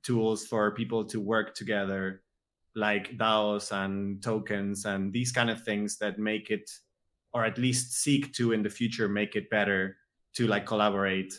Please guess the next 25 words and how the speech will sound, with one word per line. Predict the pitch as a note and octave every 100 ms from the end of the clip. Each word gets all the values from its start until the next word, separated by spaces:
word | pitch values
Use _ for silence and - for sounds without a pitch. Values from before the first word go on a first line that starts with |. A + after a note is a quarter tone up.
| - _ _ _
and | G#2+ F#2+ F#2+
work | F#2+ G#2 F#2+ - - -
and | G#2 G2+ G#2+
organize. | G#2+ G2+ F2+ E2 E2 - - _ _
So | - A2 G#2 G#2 A#2
I'm | B2+
super, | B2+ D3 C#3+
like, | A2+ A2 -
excited | G2+ - A#2 A2
about | G#2+ G2+
that, | B2 F2+
that | G#2 G#2+
it's, | A2+ - A#2+
like, | A2+ - -
we | A#2 C3
are | C#3 C3
going | A2 B2+ C3+ C3
into | B2+ B2+ B2+
the | A2
space | - G#2+ G#2 G#2
that's | G#2 -
actually | G#2 - A2+ G#2
developing | G2+ G#2 G#2 G2+ G#2
the | G2
tools | - G#2+ G#2 G#2 G#2 -